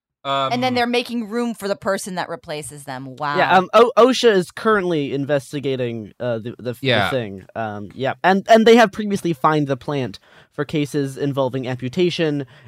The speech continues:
Speaker 3: and
Speaker 1: Yeah.
Speaker 3: vehicular accidents.
Speaker 1: So this is a known problem, and as a general rule, like, here's the way. I, I, I have a lot, actually, multiple family members who are osha inspectors, uh, and, you know, it's an important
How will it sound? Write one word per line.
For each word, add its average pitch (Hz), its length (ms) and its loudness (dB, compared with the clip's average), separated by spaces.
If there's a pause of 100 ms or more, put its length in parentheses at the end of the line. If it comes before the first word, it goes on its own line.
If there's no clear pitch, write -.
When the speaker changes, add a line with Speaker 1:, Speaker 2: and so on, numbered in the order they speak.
(120)
Speaker 3:
and 135 240 -4
Speaker 1:
Yeah. 113 140 4
Speaker 3:
vehicular 131 400 -4
accidents. - 720 -12
Speaker 1:
So - 160 -2
this 190 220 2
is 143 120 4
a 151 60 6
known 135 420 6
problem, 85 720 4
and 120 240 0
as 131 180 0
a 139 60 0
general 135 500 4
rule, 120 280 2
like, 107 180 -2
here's 156 240 0
the 139 100 0
way. 113 420 4 (760)
I, 98 160 -8
I, - 220 -6
I 131 160 2
have 143 120 6
a 131 40 6
lot, 123 180 6
actually, 123 380 0
multiple 98 480 -2
family 87 320 -4
members 80 320 -6
who 85 180 -2
are 87 160 -4
osha 90 320 -4
inspectors, 76 800 -8
uh, 80 420 -4
and, 92 320 -6 (240)
you 127 120 -6
know, 92 140 -2
it's 107 200 -6
an 110 60 -2
important 107 560 -2